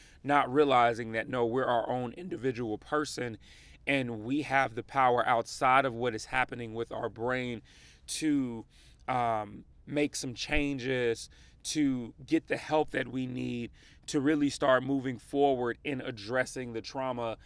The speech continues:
and not just allowing our brain to have its own say and control over our lives. So, with that being the case, I wanna encourage you all with a few thoughts today.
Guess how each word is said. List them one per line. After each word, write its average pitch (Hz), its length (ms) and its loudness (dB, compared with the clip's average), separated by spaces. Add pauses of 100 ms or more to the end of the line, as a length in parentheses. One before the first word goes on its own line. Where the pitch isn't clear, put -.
(220)
and 392 180 -12
not 131 220 0
just 127 200 -10
allowing 120 420 0
our 113 140 2
brain 117 400 -2
to 120 120 -6
have 117 400 -4
its - 240 -10
own 127 360 -6
say 123 400 -2
and 120 180 -12
control 120 480 -4
over 113 240 -4
our 107 140 -6
lives. - 480 -8 (420)
So, 156 440 2 (340)
with 165 340 2
that 170 240 0
being 135 300 -2
the 117 100 -2
case, 131 420 -4
I 127 140 2
wanna 156 220 -2
encourage 135 640 -6
you 120 160 -2
all 107 300 2
with 113 520 -4
a - 80 -10
few 127 260 -8
thoughts 113 400 0
today. - 380 -10